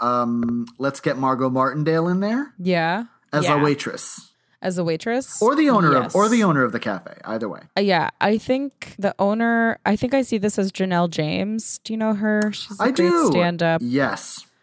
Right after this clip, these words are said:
Speaker 2: I think she'd be good at that. 'Cause I also think, like, it's less scary to imagine the person being like,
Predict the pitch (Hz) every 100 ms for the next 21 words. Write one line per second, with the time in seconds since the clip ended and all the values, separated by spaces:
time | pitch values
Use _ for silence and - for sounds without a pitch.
0 | - 180 180 185 - 165 135 131 190 -
1 | - - - - 233 240 - 247 285 302
2 | 339 - 262 233 208 - 214 214 226 -
3 | - 185 180 185 190 185 - 180 170 165
4 | 170 160 170 165 165 165 160 151 160